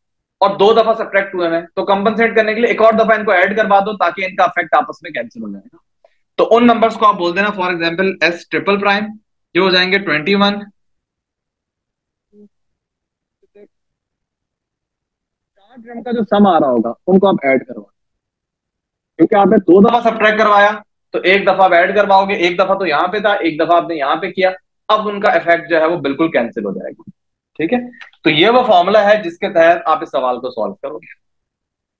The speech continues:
अब आ जाओ, सॉल्व कैसे करना है इसको। अ, method मैंने बता दिया पूरा, अब जरा स्टेप्स लगा के मैं इसको हम solve करते हैं।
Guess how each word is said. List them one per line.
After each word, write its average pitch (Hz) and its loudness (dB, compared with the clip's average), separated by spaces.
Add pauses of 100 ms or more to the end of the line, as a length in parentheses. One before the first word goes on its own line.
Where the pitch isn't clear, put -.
(120)
अब 156 -2
आ 156 4
जाओ, 165 2
सॉल्व 131 0
कैसे 113 0
करना 98 -2
है 107 -2
इसको। - -8 (680)
अ, 131 2
method 147 0
मैंने 196 2
बता 156 2
दिया 202 -2
पूरा, 190 -2 (600)
अब 147 0
जरा 156 2
स्टेप्स 156 -4
लगा 143 2
के 143 -10
मैं 139 -10
इसको 139 -12
हम 127 -10
solve 104 -6 (120)
करते 135 -16
हैं। 185 -20